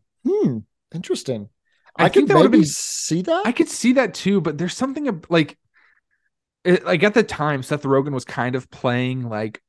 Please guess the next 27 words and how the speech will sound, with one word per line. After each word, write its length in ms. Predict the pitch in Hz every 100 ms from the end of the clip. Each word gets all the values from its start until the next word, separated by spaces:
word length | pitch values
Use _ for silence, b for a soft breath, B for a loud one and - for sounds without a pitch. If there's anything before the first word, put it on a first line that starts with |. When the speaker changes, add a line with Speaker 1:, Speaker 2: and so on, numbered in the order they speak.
| _ _ _ _ _
Speaker 2:
weirdo 800 | 120 120 123 127 127 123 120 120
burnout 460 | 117 113 117 117 -
characters 500 | 135 120 123 139 127
that 100 | 120
I 60 |
feel 240 | 117 - 143
like 380 | 139 123 - _ _ _ _ _ _
would 260 | 123 127 139
have 400 | 143 131 131 - _ _ _ -
made 360 | 135 127 127
sense 400 | - - 123 139
for 120 | - 175
that 140 | 175
character. 340 | 190 202 208
But 160 | 214 185
the 80 | 123
fact 340 | - 143 165
that 100 | 202
it's, 160 | 180 -
like, 180 | 139 120
Elijah 480 | 117 113 123 120
Wood, 440 | 107 113 117 120 131 b b -
who 120 | 156
was, 380 | 139 117 123 127
like, 180 | 117 123
literally, 420 | 135 135 131 123
like, 200 | 113